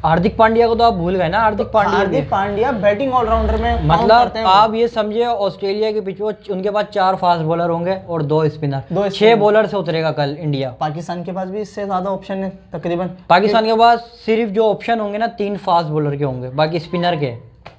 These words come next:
Speaker 2: तीन फास्ट बॉलर के ऑप्शन होंगे पाकिस्तान के पास, तीन स्पिनर के ऑप्शन होंगे। और हमारे लिए बेस्ट विशेस ये हैं, हमारे इफ्तिखार बहुत अच्छी बॉलिंग करके दे रहे हैं, अगर वो विकेट नहीं ले रहे तो रन भी नहीं दे
Speaker 1: लेकिन
Speaker 2: रहे।
Speaker 1: ऑस्ट्रेलिया की पिच पे नहीं कर पाएंगे वो, शादाब अच्छा करेंगे।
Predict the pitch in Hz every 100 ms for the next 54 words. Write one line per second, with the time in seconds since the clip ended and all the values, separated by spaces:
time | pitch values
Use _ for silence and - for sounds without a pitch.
0 | - - 208 254 208 208 208 214 233 233
1 | 240 233 247 233 240 233 220 214 226 226
2 | 226 226 - 240 247 208 - 202 214 208
3 | 208 220 208 208 214 214 - 196 214 208
4 | - - - 165 175 196 214 220 220 196
5 | - - - _ 160 190 - - - 190
6 | - - 175 185 220 190 185 202 185 185
7 | 220 - - - - 147 160 185 185 170
8 | 180 175 156 160 156 - 156 160 170 160
9 | 170 165 185 175 170 175 208 196 180 220
10 | 226 220 214 254 254 - - - - 190
11 | - - 214 220 226 208 208 240 202 190
12 | 220 226 175 190 185 175 170 185 180 185
13 | 165 156 165 151 151 139 139 139 147 165
14 | 180 - 156 147 147 143 147 143 127 117
15 | 117 113